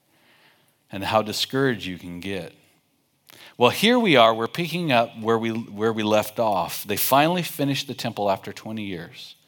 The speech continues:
And today we pick up the story in Ezra seven and eight. And last week, again, just, we looked at a timeline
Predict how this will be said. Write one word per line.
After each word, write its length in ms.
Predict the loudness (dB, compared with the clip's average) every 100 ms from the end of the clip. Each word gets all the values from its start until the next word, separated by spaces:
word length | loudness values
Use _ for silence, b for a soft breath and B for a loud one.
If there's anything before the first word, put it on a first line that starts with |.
| B B B B B -8
And 80 |
today 260 | 0 4 4
we 160 | 2 -2
pick 220 | -2 -2
up 80 | -4
the 80 |
story 360 | -4 0 2 2
in 80 | 2
Ezra 280 | 0 0 -2
seven 460 | 0 2 2 2
and 100 | -2
eight. 220 | -2 -2
And 100 | -2 4
last 300 | 4 2 -6
week, 140 | -6
again, 380 | -4 0 0 -2
just, 220 | -4 -4
we 140 | -2
looked 240 | 0 0 2
at 100 | 0
a 40 |
timeline 800 | -2 0 2 2 2 0 -2 -8